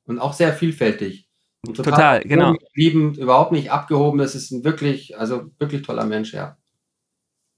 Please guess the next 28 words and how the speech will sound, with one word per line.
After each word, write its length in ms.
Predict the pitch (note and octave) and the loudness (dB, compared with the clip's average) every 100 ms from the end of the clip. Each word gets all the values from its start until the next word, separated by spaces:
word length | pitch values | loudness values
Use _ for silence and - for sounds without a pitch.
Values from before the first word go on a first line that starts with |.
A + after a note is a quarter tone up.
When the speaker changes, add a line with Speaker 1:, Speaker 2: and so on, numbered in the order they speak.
| - | -2
Speaker 2:
Sehr, 160 | C3 C3 | 0 2
sehr 200 | B2+ C3 | 0 2
cool. 220 | B2+ A2+ | 0 2
Ja, 320 | C#3 D#3 D#3 | 4 4 4
ich 140 | D3+ E3 | 2 2
hab 180 | G#3+ | 2
mich 140 | F#3+ F#3 | 0 2
sehr 140 | F#3+ | 4
gefreut, 320 | G3 F#3 F#3 | 4 4 4
als 140 | E3 D#3+ | 4 2
ich 40 | |
das 140 | D#3+ D#3 | -2 0
in 80 | |
deiner 200 | D3+ D3+ | 2 2
Spotify-Playliste 840 | D3 E3+ F#3 E3+ C#3+ D#3 D3 C#3+ C#3 | 2 0 2 0 2 2 0 0 0
dachte, 180 | C#3+ | 0
ich 60 | C3 | -2
so, 80 | D3 | -6
„Ach, 100 | - | -4
guck 80 | E4+ | -2
mal 100 | E4+ | 0
da.“ 200 | C#4+ C#4+ | 2 2
Speaker 1:
Ja. 60 | A#3 _ _ _ | 0 _ _ _
Ja. 380 | C3 B2+ B2 - - | -2 0 -2 -8 -10
Speaker 2:
Witzig. 560 | G3 - G#3 - - _ _ _ _ _ _ _ | -8 -2 -2 -2 -8 _ _ _ _ _ _ _
Sehr, 160 | D#3+ D#3+ | 2 2
sehr 160 | D#3 D3 | 2 0
cool. 280 | E3 C3 | 0 0